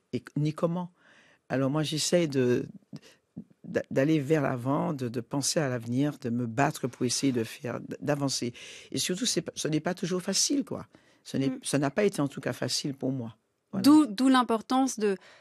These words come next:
Speaker 2: de cet Oscar d'honneur, plus que d'une rétrospective, qui est quand même la toute première en France, pour découvrir vos films. On va en parler, hein. Rue Cazenègre, Une saison blanche et sèche, Siméon, des documentaires.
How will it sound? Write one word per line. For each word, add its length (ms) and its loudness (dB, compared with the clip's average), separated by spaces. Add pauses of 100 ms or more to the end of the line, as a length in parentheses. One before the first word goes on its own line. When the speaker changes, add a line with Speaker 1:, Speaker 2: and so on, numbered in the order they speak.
(180)
Speaker 2:
de 80 0
cet 260 4
Oscar 380 4
d'honneur, 320 4
plus 260 2
que 80 4
d'une 260 4
rétrospective, 680 2
qui 80 -6
est 60 2
quand 60 0
même 100 2
la 100 2
toute 200 -10
première 460 0
en 80 0
France, 440 0 (300)
pour 100 4
découvrir 280 2
vos 140 4
films. 380 6
On 20 2
va 120 2
en 100 2
parler, 260 6
hein. 160 4
Rue 160 0
Cazenègre, 640 2 (360)
Une 100 0
saison 380 0
blanche 360 2
et 80 2
sèche, 380 2
Siméon, 880 6 (260)
des 120 6
documentaires. 960 4